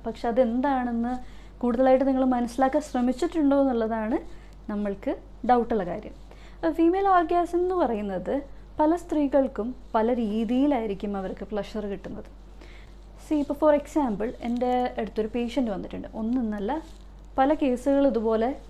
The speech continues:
കണ്ടിട്ടുണ്ട്. അപ്പോൾ അതിലെന്താണ് സംഭവം എന്ന് വെച്ച് കഴിഞ്ഞാൽ, ആ, രണ്ട് പേർക്ക്, അതായത് രണ്ട് പാർട്ട്നേഴ്സും ഓക്കെയാണ്, പക്ഷേ the thing is, ആ, ഒരു പാർട്ട്ണർ, അതായത് മെയിലാണ്, മെയിൽസിൻ്റെ കാര്യം, ഇപ്പോൾ ഫീമെയിൽ ഓർഗാസത്തിനെ പറ്റിയിട്ടാണല്ലോ ഞാൻ പറയുന്നത്.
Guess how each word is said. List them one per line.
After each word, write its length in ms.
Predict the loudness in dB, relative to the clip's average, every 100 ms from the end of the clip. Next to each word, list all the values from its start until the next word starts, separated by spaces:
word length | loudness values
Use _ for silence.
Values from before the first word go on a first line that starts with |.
| -20 -14 4
കണ്ടിട്ടുണ്ട്. 440 | 6 6 2 -2 -6 -10 -18 -18 -16 -6
അപ്പോൾ 140 | 6 6
അതിലെന്താണ് 640 | 6 4 4 6 6 4
സംഭവം 380 | 0 0 2 2
എന്ന് 120 | 0
വെച്ച് 180 | -2 -6
കഴിഞ്ഞാൽ, 440 | -8 -8 -4 -6 -6 -14 -20 -20 -12 -2
ആ, 20 | 2 4 4 6
രണ്ട് 200 | 6 6
പേർക്ക്, 280 | 6 2 0
അതായത് 180 | 0 2
രണ്ട് 280 | 2 2 2
പാർട്ട്നേഴ്സും 680 | 2 2 0 0 0 0 0
ഓക്കെയാണ്, 480 | -2 -4 -4 -4 -4 -6 -12 -16 -4
പക്ഷേ 440 | -4 -2 -2 -2 -4 -14 -18 -8
the 80 | -6 2
thing 140 | 2 4 2 0
is, 140 | -4 -12 -20 -20 -20 -8 -2
ആ, 360 | 0 0 -2 -2
ഒരു 180 | 0 2
പാർട്ട്ണർ, 380 | 0 0 -6
അതായത് 380 | -6 -4 -4 -2
മെയിലാണ്, 920 | -2 0 2 4 4 2 0 -2 -4
മെയിൽസിൻ്റെ 400 | -2 -2 0 2
കാര്യം, 180 | 4 2
ഇപ്പോൾ 160 | -2 -6
ഫീമെയിൽ 380 | -4 -2 2
ഓർഗാസത്തിനെ 540 | 2 4 2 0 -4 -2
പറ്റിയിട്ടാണല്ലോ 520 | -2 0 0 2 2
ഞാൻ 160 | 0 -2
പറയുന്നത്. 440 | -2 -4 -6